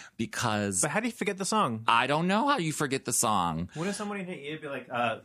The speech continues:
Speaker 2: "Wrong
Speaker 1: Uh,
Speaker 2: song"?
Speaker 1: excuse me. Yeah, go back, go back. But allegedly it didn't happen. But somebody said that during the second half of the show,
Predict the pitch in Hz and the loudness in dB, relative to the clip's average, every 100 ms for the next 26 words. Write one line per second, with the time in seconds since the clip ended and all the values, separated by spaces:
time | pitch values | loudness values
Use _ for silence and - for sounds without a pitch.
0 | - 123 127 123 120 - 139 135 131 127 | 0 4 6 4 2 2 0 0 0 2
1 | 120 120 110 110 104 120 110 107 - 107 | 4 4 4 2 4 4 6 4 2 -2
2 | 104 120 104 98 - 110 110 131 131 127 | 2 4 6 4 0 0 2 0 2 0
3 | 107 - 104 110 92 104 98 90 107 - | 0 0 -2 0 0 0 -4 -2 2 4
4 | 160 190 175 131 117 110 95 85 - 98 | 4 4 2 2 2 2 2 -2 -4 -2
5 | 90 98 107 107 101 90 - _ _ - | -2 -2 0 0 0 -2 -6 _ _ -6
6 | - - - 170 - 143 127 113 101 104 | 2 4 4 2 0 0 0 0 -2 0
7 | - 143 110 92 95 | 2 2 2 2 0